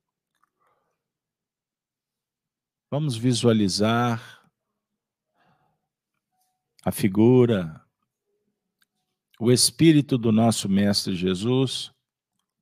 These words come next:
amigo de todas as horas,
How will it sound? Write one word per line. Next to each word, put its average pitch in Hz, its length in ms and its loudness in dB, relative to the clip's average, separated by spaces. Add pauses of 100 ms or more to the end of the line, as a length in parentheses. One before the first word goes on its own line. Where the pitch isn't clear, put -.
(880)
amigo 117 540 0
de 95 140 -8
todas 107 420 -2
as 95 220 -2
horas, 131 600 0